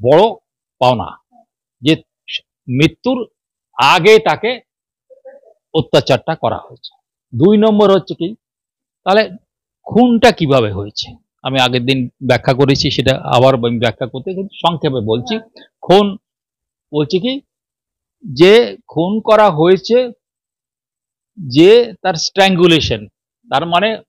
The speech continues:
গলা চেপে ধরে তাকে মারা হয়েছে এবং তার সঙ্গে সঙ্গে তার নাক এবং মুখও তেমনি চেপে ধরা হয়েছে। তো এটা করতে গেলে কমপক্ষে দুইজন লোকের দরকার,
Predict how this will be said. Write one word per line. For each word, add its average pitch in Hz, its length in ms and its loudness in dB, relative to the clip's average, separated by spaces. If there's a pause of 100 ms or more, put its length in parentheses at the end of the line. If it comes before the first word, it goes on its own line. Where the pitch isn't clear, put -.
(540)
গলা 170 380 2 (120)
চেপে 190 360 0
ধরে 165 420 2
তাকে 214 480 -2 (340)
মারা 135 520 0
হয়েছে - 500 -2 (680)
এবং 160 420 -2 (580)
তার 156 220 0
সঙ্গে 190 520 2
সঙ্গে 151 520 0 (440)
তার 147 280 2 (180)
নাক 190 600 0 (340)
এবং 143 180 0
মুখও 214 640 2 (160)
তেমনি 170 220 -4
চেপে 165 300 2
ধরা 117 280 0
হয়েছে। 104 380 -10 (400)
তো 196 60 -8
এটা 170 320 2
করতে 208 380 0
গেলে 208 200 4
কমপক্ষে 196 520 0
দুইজন 202 320 0
লোকের 196 220 0
দরকার, 190 320 2